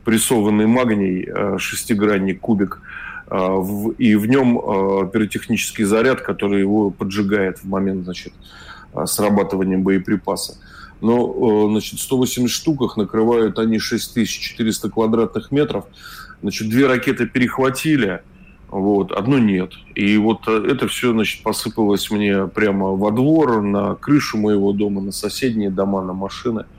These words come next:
Вот, все это как бы на видео видно. Ну, нашлись, конечно, там, э, дебилы, которые не видели вживую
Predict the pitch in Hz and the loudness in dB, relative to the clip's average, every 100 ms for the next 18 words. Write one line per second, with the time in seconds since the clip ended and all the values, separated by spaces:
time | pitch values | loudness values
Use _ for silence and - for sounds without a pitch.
0 | - - - - - 101 98 92 - 120 | -20 -20 -20 -14 -4 0 0 -2 -2 -2
1 | - 101 98 101 98 98 104 107 101 101 | 0 -2 -2 -2 0 0 2 2 2 0
2 | 98 98 95 101 143 131 135 - 151 - | 0 -2 -2 0 2 4 2 2 0 2
3 | 120 135 - 117 110 110 110 110 107 110 | 0 0 0 -2 0 2 4 4 4 4
4 | 127 156 170 117 90 92 107 110 117 135 | 4 6 6 4 0 -4 0 2 4 2
5 | 131 117 113 98 120 120 113 104 | 2 2 2 0 0 2 2 0